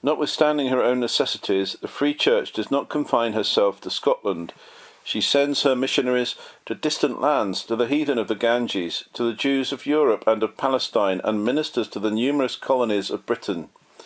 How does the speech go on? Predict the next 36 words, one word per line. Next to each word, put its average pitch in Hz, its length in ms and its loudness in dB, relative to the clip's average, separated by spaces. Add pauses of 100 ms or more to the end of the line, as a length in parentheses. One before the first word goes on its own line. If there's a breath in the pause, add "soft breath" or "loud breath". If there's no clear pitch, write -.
(380 loud breath)
Nay, 123 280 2
more, 117 460 2
one 139 280 2
of 151 140 0
the, 127 120 2
her 131 200 2
first - 400 2
cares 104 500 2
has 113 160 2
been 120 240 0
to 110 100 -2
fraternise 101 800 0 (380 loud breath)
with 120 120 -2
the 123 120 0
evangelical 139 640 0
churches 131 420 0
of 120 160 -6
all 165 260 2
countries, 98 680 -2 (440 soft breath)
and 113 140 0
we 120 100 0
know 139 280 2
with 123 200 -2
what 123 200 2
generosity, 123 840 0 (400 loud breath)
notwithstanding 123 680 2
her 113 120 2
poverty 131 600 0
and 95 140 2
her 101 180 2
own 127 280 2
wants, 113 420 0
she - 160 -2
has 104 180 2
stretched - 420 0
forth 123 400 0